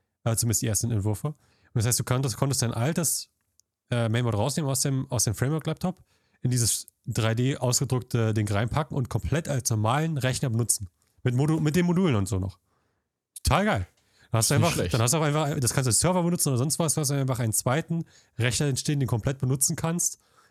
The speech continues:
Speaker 1: Ja, du musst kein Bildschirm und Tastatur und so weiter, weil es halt eigentlich mein Laptop war und so weiter. Aber du kannst alles anschließen. Ist ja, es ist ein Rechner.
Speaker 2: Die Anschlüsse sind alles da, du musst, es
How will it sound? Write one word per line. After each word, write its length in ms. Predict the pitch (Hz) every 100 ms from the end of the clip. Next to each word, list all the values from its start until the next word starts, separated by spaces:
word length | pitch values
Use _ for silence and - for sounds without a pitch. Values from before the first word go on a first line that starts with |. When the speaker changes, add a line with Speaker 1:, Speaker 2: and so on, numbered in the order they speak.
| -
Speaker 1:
Ja, 140 | 120
du 40 | 120
musst 140 | 131
kein 120 | - 123
Bildschirm 260 | 131 135
und 60 | 120
Tastatur 300 | 117 107 131
und 60 |
so 100 | 123
weiter, 240 | 117 113 113
weil 120 | 107
es 80 | -
halt 100 | 117
eigentlich 160 | 107
mein 120 | 101 101
Laptop 280 | - 123
war 100 | 113 113
und 40 |
so 100 | 113
weiter. 160 | 113 -
Aber 180 | 123
du 140 | 135 -
kannst 180 | 139 160
alles 120 | 165
anschließen. 420 | 143 - 92 92 - _ _ -
Ist 140 | 107
ja, 180 | 165 185 - _ -
es 100 | 120
ist 120 | 143
ein 80 | 180
Rechner. 300 | 120 107 -
Speaker 2:
Die 40 |
Anschlüsse 280 | 120 120 120
sind 100 | 139
alles 220 | 135 127
da, 180 | 127 127
du 100 | 151
musst, 200 | 131
es 20 | 131